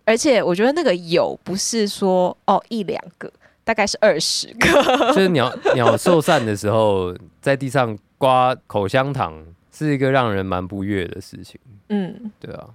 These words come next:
Speaker 1: 你讲那个
Speaker 2: 讲白雪大舞厅啊。
Speaker 1: 对。
Speaker 2: 对啊，你知道白雪大舞厅刮口香糖的人是谁吗？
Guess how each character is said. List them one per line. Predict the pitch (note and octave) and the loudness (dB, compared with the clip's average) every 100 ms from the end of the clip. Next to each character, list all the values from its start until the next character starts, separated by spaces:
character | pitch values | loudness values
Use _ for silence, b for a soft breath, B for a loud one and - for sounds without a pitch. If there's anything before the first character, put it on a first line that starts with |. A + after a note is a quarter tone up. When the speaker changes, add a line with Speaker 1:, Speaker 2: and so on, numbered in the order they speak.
| - | -14
Speaker 1:
你 | F#3+ | -8
讲 | F#3 C#3+ | -6 -6
那 | E3+ | -6
个 | E3 A2+ D2+ | -4 -4 0
Speaker 2:
讲 | G#2 G2+ | 0 2
白 | A2+ | 2
雪 | A#2 | 4
大 | A2+ G#2+ | 2 2
舞 | F#2+ | -2
厅 | G2+ F#2 | -6 -8
啊。 | F2 F2+ | -10 -6
Speaker 1:
对。 | D3+ A#2 G3 | -4 -4 -4
Speaker 2:
对 | G#2+ G2+ | -2 0
啊， | F#2 F#2 | 0 -2
你 | |
知 | A#2+ | -2
道 | D#3+ | 2
白 | C#3 | 2
雪 | C3 | 2
大 | B2 B2 | 2 2
舞 | G2+ | 0
厅 | A2 G#2 | -2 -2
刮 | A2 | -2
口 | - F#2+ | 0 0
香 | G2+ F#2+ | -2 -4
糖 | F2 | -6
的 | E2+ | -8
人 | E2 | -12
是 | E2+ | -16
谁 | F2 - G#2+ | -16 -16 -16
吗？ | A2 | -18